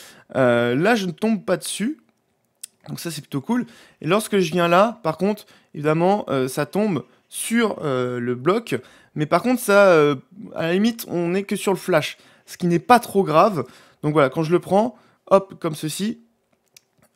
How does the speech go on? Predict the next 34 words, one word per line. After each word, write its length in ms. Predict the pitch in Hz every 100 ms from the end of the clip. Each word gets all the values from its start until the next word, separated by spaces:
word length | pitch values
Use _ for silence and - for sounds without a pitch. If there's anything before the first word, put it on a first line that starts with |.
| -
Ah, 160 | 151 139
bah, 300 | 127 120 113
rebonjour, 440 | 123 135 139 202
madame. 420 | 170 190 240 143 - - - -
Euh, 160 | 143 131
lorsque 300 | 147 185 214
je 80 | 180
le 40 |
prends 180 | 180 214
comme 140 | 190
ceci, 420 | 175 175 180 247 269 - _ _ _ -
euh, 480 | 135 127 123 120 120
là, 180 | 175 220
si 200 | 202 170
je 80 |
pose 200 | - 214
le 120 | 185 165
doigt, 260 | 165 208
voilà, 240 | 190 127 127
je 100 | 143
tombe 300 | 247 247 170
là, 320 | 131 165 - _ _ _
ce 80 | -
qui 100 | 185
fait 100 | 254
que 40 |
je 100 | 190
tombe 220 | 196 254
sur 100 | 226
le 60 | 175
flash. 320 | 135 - - _ _ _ -
Donc 200 | 175 220
ça 220 | - 190
va. 200 | 143 113